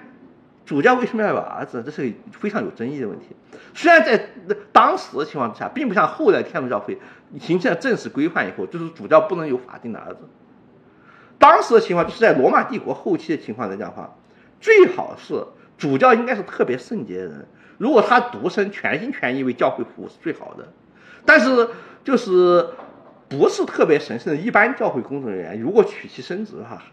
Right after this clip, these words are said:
只算是个人比较软弱，不能算是，呃，严-，就绝对意义上的违规，不，是不会被，因此而被驱逐的。而主教既然在日耳曼的封建社会是个重要人物，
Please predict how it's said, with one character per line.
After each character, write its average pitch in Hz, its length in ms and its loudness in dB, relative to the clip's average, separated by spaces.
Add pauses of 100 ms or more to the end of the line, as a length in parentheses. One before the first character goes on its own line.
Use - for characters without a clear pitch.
(680)
只 143 220 -8
算 269 260 4
是 123 300 -4
个 233 240 -2
人 135 180 -4
比 - 80 -20
较 131 160 -4
软 - 300 -10
弱， 127 280 -6 (220)
不 226 140 4
能 175 160 4
算 147 200 0
是， 101 600 -6 (380)
呃， 123 420 0 (240)
严-， 131 340 0 (400)
就 135 100 -10 (220)
绝 127 200 2
对 233 180 -4
意 160 160 -6
义 - 20 -12
上 113 200 -10
的 85 80 -10
违 90 180 -12
规， 113 180 -6
不， - 300 -20 (160)
是 160 220 0
不 - 120 -4
会 190 160 4
被， 143 140 0
因 160 180 -8
此 - 140 -12
而 - 60 -8
被 110 180 -10 (260)
驱 - 220 -12
逐 92 180 -10
的。 - 160 -12 (640)
而 285 520 8
主 127 200 -4
教 - 200 6
既 254 140 0
然 190 140 2
在 185 120 4
日 185 120 0
耳 190 120 4
曼 180 200 2
的 139 60 -2
封 208 180 -6
建 214 140 -2
社 170 100 -10
会 139 60 -10
是 147 80 -12
个 135 60 0
重 214 160 -4
要 98 200 0
人 101 140 -8
物， 104 140 -8